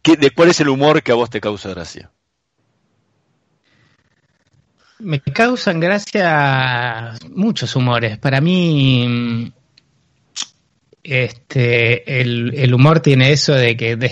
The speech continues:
Speaker 2: que poner algo en un lugar equivocado, eso es humor, y puede ser desde lo más burdo hasta lo más fino. Me,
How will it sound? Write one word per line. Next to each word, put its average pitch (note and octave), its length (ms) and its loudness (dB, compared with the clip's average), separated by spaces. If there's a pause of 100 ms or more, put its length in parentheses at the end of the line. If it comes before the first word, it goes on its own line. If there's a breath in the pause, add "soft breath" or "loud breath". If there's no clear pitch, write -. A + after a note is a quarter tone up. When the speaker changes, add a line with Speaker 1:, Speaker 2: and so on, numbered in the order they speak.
Speaker 2:
que B2+ 160 0
poner B2 340 0
algo C#3+ 300 0
en B2 80 -2
un B2 140 -2
lugar C3 240 0
equivocado, C3+ 720 -2
eso C3 320 -2
es B2+ 180 -2
humor, D3+ 520 0 (500 loud breath)
y B2 180 0
puede D3 380 2
ser D3 600 0 (1400 soft breath)
desde C3 400 0
lo C3 160 2
más D#3 240 0
burdo F3+ 1400 0 (380)
hasta B2 560 0
lo B2+ 100 0
más C3+ 160 -2
fino. B2+ 460 -2
Me, B2 520 0